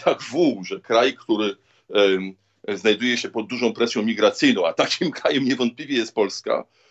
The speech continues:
em, będzie wyłączony z tego mechanizmu. Więcej, Czechy już sobie to zagwarantowały. Problem polega na tym, że polski rząd nie rozwiązuje, e, problemów Polaków nie tylko w kraju, ale także w Brukseli,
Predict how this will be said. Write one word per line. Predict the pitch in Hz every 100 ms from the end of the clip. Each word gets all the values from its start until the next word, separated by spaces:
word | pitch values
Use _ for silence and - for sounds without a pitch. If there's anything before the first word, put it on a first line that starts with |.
| _
em, | - 127 127 131 _ 107 123
będzie | 135 135 147
wyłączony | 147 180 170 160 214 156
z | -
tego | 104 101
mechanizmu. | 98 92 104 95 104 - -
Więcej, | 113 196 226 196 - - - - _ _
Czechy | - 247 208
już | 131 -
sobie | 110 101
to | 104
zagwarantowały. | 107 113 110 101 104 98 71 - 82 _ _ _ _
Problem | - 147 185
polega | 160 156 143
na | 127
tym, | - 143
że | 135
polski | - 175 - 147
rząd | 120 92 - _ _ _ -
nie | 135
rozwiązuje, | 139 131 139 135 156 156 139 139 - -
e, | 120 117
problemów | - 127 135 139 -
Polaków | 131 131 135
nie | 147
tylko | 147 226 139 113 - _
w | -
kraju, | - 131 101 73 92 -
ale | 101
także | 104 113 139
w | 127
Brukseli, | 180 - 254 262 110